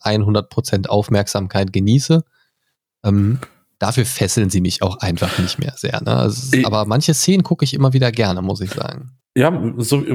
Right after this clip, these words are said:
Speaker 2: so wie du sagtest, ne, ähm, gefühlt ist das manchmal, du hangelst dich eigentlich von Prügelei zu Prügelei, ne? Ähm, das, was dazwischen ist, bleibt dir eigentlich weniger im Kopf. Äh, mehr sind das dann, äh, die Prügelei mit den kecken Sprüchen, ne? Und,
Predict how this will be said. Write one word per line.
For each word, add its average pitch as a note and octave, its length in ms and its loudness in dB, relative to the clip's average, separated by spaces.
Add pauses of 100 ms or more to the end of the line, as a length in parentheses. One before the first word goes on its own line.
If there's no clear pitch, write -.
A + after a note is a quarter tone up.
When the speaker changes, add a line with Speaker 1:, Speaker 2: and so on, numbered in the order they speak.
(100)
Speaker 2:
so B2 160 0
wie D3 80 4
du C3+ 80 0
sagtest, B2 480 0
ne, B2 320 4
ähm, A2+ 600 -2
gefühlt A#2+ 360 0
ist F#3+ 140 0
das E3+ 160 0
manchmal, D3 460 2
du A#2 140 2
hangelst D3 360 2
dich C3+ 180 0
eigentlich C#3 380 2
von A#2+ 160 0
Prügelei C3+ 440 4
zu C3+ 140 0
Prügelei, A#2+ 600 2
ne? A2+ 480 0
Ähm, G#2+ 600 -2
das, A#2 180 0
was C#3+ 120 0
dazwischen C#3+ 480 -2
ist, - 200 -2
bleibt C3 240 2
dir - 80 4
eigentlich G#2+ 600 -2
weniger D#3+ 540 2
im D3+ 160 -8
Kopf. D#3+ 260 0 (540)
Äh, A#2+ 300 4
mehr C3 200 4
sind C#3 160 0
das B2 240 2
dann, B2 460 0
äh, A#2 320 4
die A#2 80 -2
Prügelei B2 480 2
mit B2+ 180 -2
den A#2 180 -4
kecken B2 280 -6
Sprüchen, F#2+ 520 -6
ne? G#2 240 -2
Und, - 460 -16